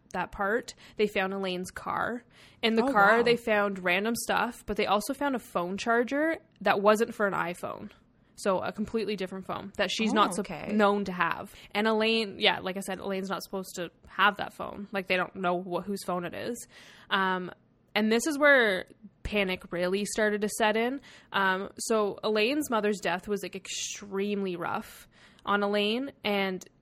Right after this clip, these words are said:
Speaker 1: Elaine just got out of the hospital. The graveyard is right beside cliffs. Um, so they
Speaker 2: Oh,
Speaker 1: were starting to
Speaker 2: no.
Speaker 1: worry she might have committed suicide.
Speaker 2: Aw.
Speaker 1: So, yeah, they were getting pretty worried.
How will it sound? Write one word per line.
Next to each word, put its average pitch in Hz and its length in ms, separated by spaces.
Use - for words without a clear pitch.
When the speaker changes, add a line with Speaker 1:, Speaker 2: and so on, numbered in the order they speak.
Speaker 1:
Elaine 196 340
just 196 260
got 247 140
out 269 80
of 277 80
the 277 60
hospital. 180 720
The 214 80
graveyard 226 640
is 214 220
right 190 180
beside 208 420
cliffs. - 640
Um, 196 320
so 220 180
they 214 100
Speaker 2:
Oh, 208 40
Speaker 1:
were 214 100
starting 226 360
to 254 60
Speaker 2:
no. 220 60
Speaker 1:
worry 196 240
she 196 200
might 175 140
have 175 120
committed 175 340
suicide. - 600
Speaker 2:
Aw. 220 220
Speaker 1:
So, 208 260
yeah, 196 300
they 196 120
were 196 160
getting 208 460
pretty 226 260
worried. 165 420